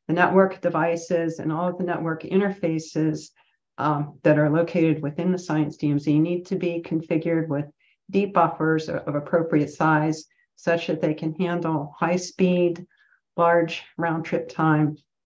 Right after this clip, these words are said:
wide area network data flows. These are also known as elephant flows, um, in the community, and handle those with, with absolutely minim-, minimizing the, the packet loss. Um, another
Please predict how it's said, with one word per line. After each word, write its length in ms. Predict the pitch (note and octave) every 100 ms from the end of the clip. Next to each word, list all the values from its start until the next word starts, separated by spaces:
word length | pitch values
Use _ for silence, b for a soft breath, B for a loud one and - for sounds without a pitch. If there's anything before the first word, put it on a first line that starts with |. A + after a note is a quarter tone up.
| _ _ _ _ -
wide 220 | C#3 D#3+
area 220 | D#3+ E3
network 440 | E3 D3+ D3+ D3 D#3+
data 220 | E3 D#3+
flows. 460 | - D3 E3+ E3+
These 220 | - D#3 D#3
are 80 |
also 500 | D#3 D3+ D#3 D3 D3+ D#3+
known 240 | E3 D#3
as 160 | C#3 C#3+
elephant 480 | D#3 D3+ - A#2+ -
flows, 480 | - C3+ B2+ C#3 - -
um, 220 | C3 C#3
in 60 | D3
the 140 | -
community, 460 | D#3+ D3 C#3 C#3 C3 B B B B
and 380 | F#3+ F#3 E3+ D#3
handle 320 | E3 G#3+ A3+
those 320 | G#3 F3 F3+ D#3+
with, 140 | D#3 -
with 340 | D#3 D3 - -
absolutely 480 | D3+ - F3+ F#3 E3
minim-, 460 | E3+ E3+ E3+ D#3+ -
minimizing 720 | F3+ F3+ E3+ D#3+ D#3+ D#3 D3+
the, 100 | C#3+ D3 -
the 100 | D3+
packet 420 | - C#3 D3 -
loss. 420 | - - D#3 - _ b b b b b -
Um, 340 | D#3 D3+ D3+ -
another 560 | F3+ F#3+ G3+ G#3 G3+